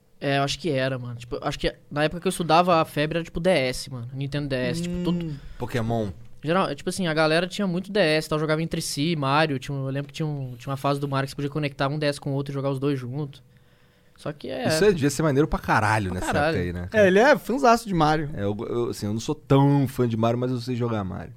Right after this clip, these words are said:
Speaker 3: Sou bom
Speaker 2: Pô,
Speaker 3: no
Speaker 2: até
Speaker 3: Mario.
Speaker 2: fã de Mario. Você dedicou parte da sua vida pro Mario, assim, sabe?
Speaker 3: É, é. É, mas é porque o Ma-, é porque a, não é por causa do Mario, é por causa do que o Mario Maker pro-, proporcionava pra comunidade criar.
Speaker 1: Você gosta do Mario?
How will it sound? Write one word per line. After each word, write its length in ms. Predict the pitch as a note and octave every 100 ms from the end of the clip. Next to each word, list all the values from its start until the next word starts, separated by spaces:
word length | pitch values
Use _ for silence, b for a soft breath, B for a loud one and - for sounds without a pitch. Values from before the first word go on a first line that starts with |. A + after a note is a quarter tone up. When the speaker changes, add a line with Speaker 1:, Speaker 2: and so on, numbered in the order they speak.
| -
Speaker 3:
Sou 160 | - G2
bom 100 | F3+
Speaker 2:
Pô, 60 |
Speaker 3:
no 60 | A3+
Speaker 2:
até 80 | F3+
Speaker 3:
Mario. 140 | - -
Speaker 2:
fã 100 | A#3
de 80 |
Mario. 180 | E3+ C#3+
Você 100 | C3
dedicou 360 | F3+ G3 C4 G#3 - -
parte 300 | - E4 -
da 100 | A#3
sua 180 | A3+ A3+
vida 320 | F3+ F#3+ A#3
pro 160 | A#3+ G#3+
Mario, 340 | F3 D3 D3+
assim, 200 | C#3 E3+
sabe? 180 | C#3+ C3+
Speaker 3:
É, 360 | G#2+ G2 F2+ E2+
é. 40 |
É, 40 | G#2+
mas 200 | C3 B2+
é 20 |
porque 180 | - E3
o 60 |
Ma-, 140 | C#3+ C#3
é 60 | B2+
porque 180 | -
a, 240 | D3+ C#3+ B2+ B B B B
não 240 | B2+ C#3+
é 80 | E3+
por 220 | F3 -
causa 260 | E3+ D#3+ D#3
do 220 | B2 E3
Mario, 320 | C#3+ A#2+ G#2+
é 20 |
por 140 | G#2 -
causa 260 | A#2+ A#2+
do 140 | A#2+ A#2+
que 180 | A2+ D3+
o 140 | E3
Mario 260 | D3 D3+ C#3
Maker 380 | C3 D3 E3
pro-, 160 | D#3 D3 - - -
proporcionava 800 | C3+ - C3+ - B2+ A#2+ C#3 C#3+
pra 100 | C#3+
comunidade 680 | C#3 C3+ C3+ A#2+ A#2 C3+
criar. 360 | C#3 D3 A2+ -
Speaker 1:
Você 140 | -
gosta 200 | E3 F3
do 100 | D#3+
Mario? 280 | C#3+ E3+ F#3